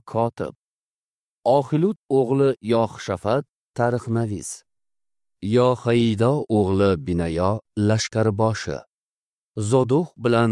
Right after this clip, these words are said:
Abuatar ruhoniy. Natan o'g'li Ozariyo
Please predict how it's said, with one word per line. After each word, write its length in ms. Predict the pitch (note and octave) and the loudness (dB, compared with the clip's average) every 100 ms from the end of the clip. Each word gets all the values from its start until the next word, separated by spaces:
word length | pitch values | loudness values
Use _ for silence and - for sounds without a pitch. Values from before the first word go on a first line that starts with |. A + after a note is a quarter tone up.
| G#2+ | 0
Abuatar 680 | - G2+ E2+ F2+ E2+ F2 G#2 C3 _ | -2 -2 0 -2 -4 -4 -4 -4 _
ruhoniy. 800 | G#2+ G2+ A#2 A2 G#2+ A2 G#2+ D#2 - _ _ _ _ _ _ - | -8 -4 -2 -2 -4 -4 -6 -12 -18 _ _ _ _ _ _ -4
Natan 480 | A2+ C3+ C#3+ D#3+ F#3 - | 2 2 4 2 2 0
o'g'li 460 | - B2+ A2+ A2 G#2 G2 _ | 0 0 2 2 2 0 _
Ozariyo 680 | - A2+ G2+ F#2 D#2+ D#2+ | -2 0 0 -2 -2 -2